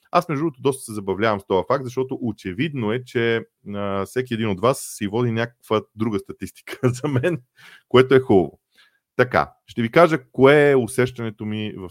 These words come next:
този двубой, а, в тази седмица най-, най-сигурното. Това са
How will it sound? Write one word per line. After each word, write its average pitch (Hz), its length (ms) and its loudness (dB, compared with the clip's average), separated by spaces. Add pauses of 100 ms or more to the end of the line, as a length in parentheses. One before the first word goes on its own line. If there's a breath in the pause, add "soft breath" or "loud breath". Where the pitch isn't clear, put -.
този 107 240 -2
двубой, 95 420 0 (100)
а, 95 120 -4
в 90 140 -6 (100)
тази 101 220 4
седмица 95 680 -2 (100)
най-, 95 600 -4
най-сигурното. 85 1200 -10 (2250 loud breath)
Това 135 600 6
са 123 520 2